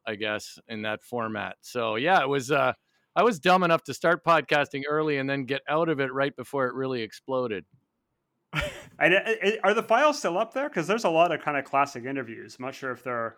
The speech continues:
Speaker 2: are kicking around anymore, but
Speaker 1: Yeah, I mean, I finally stopped because my site was hacked and it was beyond my technical capabilities. But there,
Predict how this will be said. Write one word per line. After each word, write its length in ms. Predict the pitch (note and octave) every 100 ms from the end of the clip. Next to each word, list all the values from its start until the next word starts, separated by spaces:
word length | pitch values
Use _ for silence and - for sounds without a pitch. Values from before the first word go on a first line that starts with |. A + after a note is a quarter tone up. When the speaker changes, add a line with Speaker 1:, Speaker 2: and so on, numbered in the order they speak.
| -
Speaker 2:
are 80 | A#2
kicking 320 | - B2+ B2
around 380 | A#2 A#2 B2 A2
anymore, 520 | G#2 G#2 G#2 A2 A2
but 160 | - - -
Speaker 1:
Yeah, 280 | D#3+ F#3 E3+
I 140 | D#3+
mean, 140 | D#3+
I 80 | E3
finally 320 | D#3 G3 F#3
stopped 400 | D3+ - F3 F3
because 280 | D#3+ C#3 D3
my 140 | C3 B2
site 340 | - D3+ D#3
was 160 | D3 A2+
hacked 400 | A#2+ A#2 A#2+ C3+
and 80 |
it 40 | B2
was 160 | A#2
beyond 340 | G#2 B2+ B2 B2+
my 100 | A2+
technical 500 | - C#3 B2 A#2 A#2
capabilities. 800 | - B2+ A2 G#2 B2 B2+ A2 G#2
But 240 | - A#2 -
there, 300 | B2+ B2